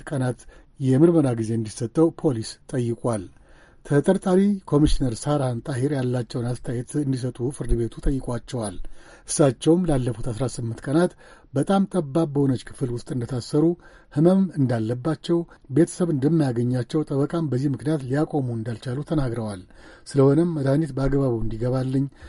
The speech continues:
የተጠየቀው ጊዜ ቀጠሮም እንዲቀነስልኝ እጠይቃለሁ ብለዋል።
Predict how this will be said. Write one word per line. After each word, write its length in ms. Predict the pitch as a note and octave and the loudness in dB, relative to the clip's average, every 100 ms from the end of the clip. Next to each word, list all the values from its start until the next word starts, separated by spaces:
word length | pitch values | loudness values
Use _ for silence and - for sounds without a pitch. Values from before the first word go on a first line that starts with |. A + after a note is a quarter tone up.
| - - D3 | -20 -8 -4
የተጠየቀው 500 | - F#3 E3+ E3+ D3+ | 2 6 6 6 0
ጊዜ 180 | C3+ C#3+ | 0 -2
ቀጠሮም 440 | - - D#3 E3+ E3+ - - _ | -2 -2 2 2 0 -10 -20 _
እንዲቀነስልኝ 880 | D3 E3 F3+ - D#3+ D3+ - B2+ B2 | 0 0 0 0 4 4 2 -4 -4
እጠይቃለሁ 580 | B2 C3+ A#2 A#2+ A2 A2+ | -2 -2 -2 -4 -6 -2
ብለዋል። 340 | A#2+ C3 A2+ | 4 6 4